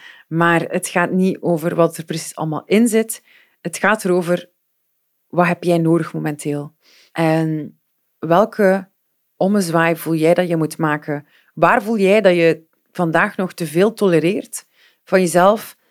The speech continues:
dat je eigenlijk niet meer wilt tolereren, maar je weet niet waar begonnen? Dat is waar ik jou bij help. Daar is waar je bij zal geholpen worden,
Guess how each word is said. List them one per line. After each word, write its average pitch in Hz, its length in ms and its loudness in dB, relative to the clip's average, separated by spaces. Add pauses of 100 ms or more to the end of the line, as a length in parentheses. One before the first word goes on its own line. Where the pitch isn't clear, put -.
dat 180 120 2
je 175 60 2
eigenlijk 196 320 2
niet 190 100 0
meer 165 160 0
wilt 190 220 4
tolereren, 190 460 -2
maar 170 100 -2
je 156 80 -2
weet 156 200 -2
niet 170 140 -2
waar 165 160 0
begonnen? 147 500 -6 (800)
Dat 180 160 2
is 208 120 -2
waar 185 140 2
ik 165 120 0
jou 165 120 2
bij 151 100 4
help. 160 420 -2 (360)
Daar 165 240 0
is 214 120 -2
waar 185 100 -2
je 175 160 -2
bij 156 220 0
zal 147 200 -2
geholpen 147 420 -2
worden, 180 440 -2